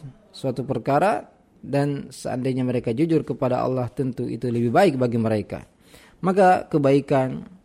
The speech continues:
kebahagiaan, keberuntungan itu jika seorang jujur kepada Allah. Dan ayat-ayat yang semakna dengan ayat-ayat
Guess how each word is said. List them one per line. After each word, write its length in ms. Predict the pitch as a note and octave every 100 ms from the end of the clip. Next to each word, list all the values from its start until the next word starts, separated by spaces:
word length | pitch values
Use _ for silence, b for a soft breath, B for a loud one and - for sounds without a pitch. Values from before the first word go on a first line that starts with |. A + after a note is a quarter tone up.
| _ b b b b _ _
kebahagiaan, 1200 | B2+ A#2 A#2 A#2+ A#2 B2 C#3 - C#3+ C#3+ D3 - - _
keberuntungan 960 | - B2+ B2+ A#2+ A2 D#3 F3+ F#3 G3+ - - _ _
itu 320 | D3 D3 E3
jika 640 | C#3 B2 - E3 G3+ -
seorang 560 | - - C3 C#3 C3 B2+
jujur 320 | G#3 G#3+ D#3+
kepada 400 | D#3 C#3 B2+ A#2
Allah. 320 | A#2 A2 G#2+ - _
Dan 240 | - G#3+ -
ayat-ayat 540 | - F3 D#3 D#3 D3+ C#3+
yang 320 | C3+ B2+ B2 -
semakna 560 | - B2+ C#3+ D3+ C#3
dengan 320 | A#2+ A#2 B2 -
ayat-ayat 480 | D3+ C3 C3+ B2+